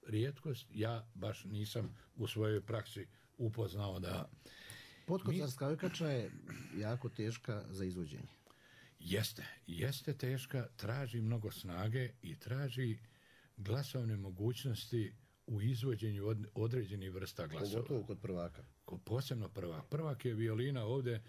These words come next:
Speaker 1: ne zato što sam ja trenutno, što me je priroda podarila da budem to što jesam,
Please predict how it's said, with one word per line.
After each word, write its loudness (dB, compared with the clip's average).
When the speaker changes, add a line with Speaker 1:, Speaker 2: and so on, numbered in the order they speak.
Speaker 1:
ne 2
zato 0
što -4
sam 0
ja 2
trenutno, 0
što 0
me 6
je 0
priroda 2
podarila 2
da -2
budem 2
to 2
što -2
jesam, 2